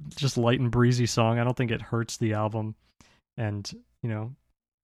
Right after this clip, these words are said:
I think the piano, R-, Rick Wright's piano sounds great in it. I think,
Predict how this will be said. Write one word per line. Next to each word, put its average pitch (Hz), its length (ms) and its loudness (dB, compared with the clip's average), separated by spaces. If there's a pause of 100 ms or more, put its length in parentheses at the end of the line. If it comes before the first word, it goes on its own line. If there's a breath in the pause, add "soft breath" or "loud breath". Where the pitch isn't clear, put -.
(100)
I - 40 -12
think 110 160 -6
the 104 80 -8
piano, 110 600 -4
R-, 127 120 -6
Rick 123 260 -6
Wright's 113 180 -6
piano 107 340 -8
sounds 107 240 -8
great 107 280 -6
in 104 120 -8
it. 104 120 -8 (720 soft breath)
I 110 80 -6
think, 104 260 -8